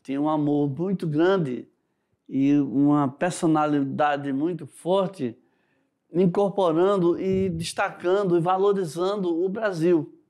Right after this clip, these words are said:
Então, nós estamos vendo aí esse quadro aí, olha, é, onde ela usa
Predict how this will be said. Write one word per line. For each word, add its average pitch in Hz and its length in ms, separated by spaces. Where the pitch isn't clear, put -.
Então, 131 140
nós 127 200
estamos 131 320
vendo 143 220
aí 139 160
esse 147 220
quadro 147 380
aí, 165 180
olha, 165 300
é, 135 880
onde 151 360
ela 175 360
usa 185 560